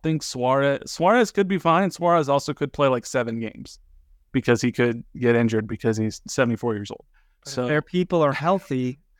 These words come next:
Speaker 2: they're gonna be, like, the team.
Speaker 1: Maybe.
Speaker 2: If healthy.
Speaker 1: I don't know, though. They weren't, like, Messi had his moments last year, but
Speaker 2: Then got hurt.
Speaker 1: I
Speaker 2: You know,
Speaker 1: just
Speaker 2: it's,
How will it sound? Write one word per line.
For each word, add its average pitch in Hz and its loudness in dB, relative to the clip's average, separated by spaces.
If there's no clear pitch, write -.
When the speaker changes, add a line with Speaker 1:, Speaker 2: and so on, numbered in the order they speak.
Speaker 2:
they're 147 0
gonna 165 0
be, 156 2
like, 147 2
the 139 2
team. 165 -2
Speaker 1:
Maybe. 262 2
Speaker 2:
If 170 2
healthy. 202 -2
Speaker 1:
I 202 0
don't 247 2
know, 262 2
though. 151 2
They 202 0
weren't, 254 0
like, 214 -2
Messi 214 0
had 214 0
his 190 0
moments 185 2
last 156 0
year, 170 2
but 160 2
Speaker 2:
Then 202 -2
got 254 2
hurt. 277 -2
Speaker 1:
I 185 -2
Speaker 2:
You 180 4
know, 214 4
Speaker 1:
just 165 0
Speaker 2:
it's, - -6